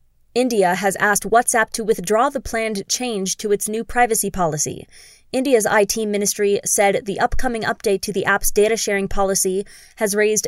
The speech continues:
grave concerns regarding the implications for the choice and autonomy of Indian citizens.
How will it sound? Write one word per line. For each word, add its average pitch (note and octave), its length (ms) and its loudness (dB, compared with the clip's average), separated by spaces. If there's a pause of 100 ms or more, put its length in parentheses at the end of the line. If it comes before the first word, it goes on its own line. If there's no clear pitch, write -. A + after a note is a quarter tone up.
grave G3+ 380 0
concerns G#3 680 -2
regarding F#3+ 440 2
the E3+ 140 -4
implications G3 680 -2
for F#3+ 140 -8
the F#3 80 -4
choice B3 480 -2
and G3 160 -2
autonomy G#3 540 -4
of - 140 -6
Indian A3+ 360 -6
citizens. - 720 -4